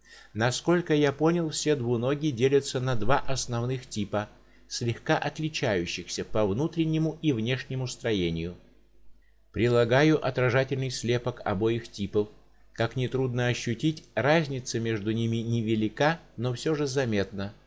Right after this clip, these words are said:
В процессе слипания всегда участвует один двуног типа А и один двуног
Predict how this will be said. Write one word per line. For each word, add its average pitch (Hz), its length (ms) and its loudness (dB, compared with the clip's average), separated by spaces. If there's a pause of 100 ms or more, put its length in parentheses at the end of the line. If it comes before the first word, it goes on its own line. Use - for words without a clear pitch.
(400)
В - 60 -20
процессе 127 580 0
слипания 101 720 0
всегда 123 480 -2
участвует 139 680 -2
один 131 460 -2
двуног 98 440 0
типа - 460 -4
А 139 200 2 (380)
и 113 120 4
один 92 400 2
двуног 82 500 -2